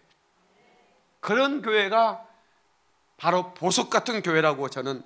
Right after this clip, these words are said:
믿습니다, 여러분. 할렐루야. 예, 쉽진 않겠지만 우리가 살아가면서, 예, 너무나 여러, 여러 가지 내가,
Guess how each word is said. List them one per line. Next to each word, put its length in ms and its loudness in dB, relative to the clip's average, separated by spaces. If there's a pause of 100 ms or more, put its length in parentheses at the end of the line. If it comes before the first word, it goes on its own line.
믿습니다, 680 -8
여러분. 280 -20 (1160)
할렐루야. 720 6 (1040)
예, 420 -2 (520)
쉽진 420 0
않겠지만 800 -2 (160)
우리가 320 4
살아가면서, 960 0 (800)
예, 280 0 (960)
너무나 680 4
여러, 340 4
여러 180 2
가지 380 0
내가, 560 2